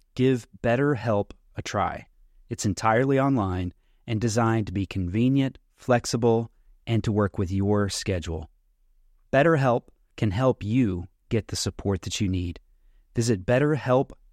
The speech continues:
dot com slash design better today to get ten percent off your first month.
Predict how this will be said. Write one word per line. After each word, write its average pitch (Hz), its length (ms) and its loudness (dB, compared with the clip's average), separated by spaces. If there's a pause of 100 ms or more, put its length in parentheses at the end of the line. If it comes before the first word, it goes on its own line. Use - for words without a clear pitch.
(220)
dot 117 320 2
com 101 560 -4
slash 104 560 -4
design 120 460 0
better 113 280 2
today 92 680 -4
to 101 100 -6
get 95 200 -6
ten 160 200 0
percent 135 360 0
off 107 160 0
your 101 120 -2
first - 340 -4
month. 92 320 -6